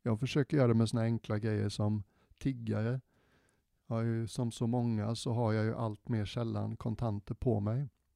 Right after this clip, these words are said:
Och så går man förbi tiggare titt som tätt ändå.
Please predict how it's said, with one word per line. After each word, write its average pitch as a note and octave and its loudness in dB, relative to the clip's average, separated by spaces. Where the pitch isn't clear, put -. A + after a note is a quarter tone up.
Och A2+ -6
så A#2+ -8
går B2+ -8
man A2 0
förbi A2 -2
tiggare G#2+ -2
titt - -6
som G2+ -2
tätt - -4
ändå. G#2+ 2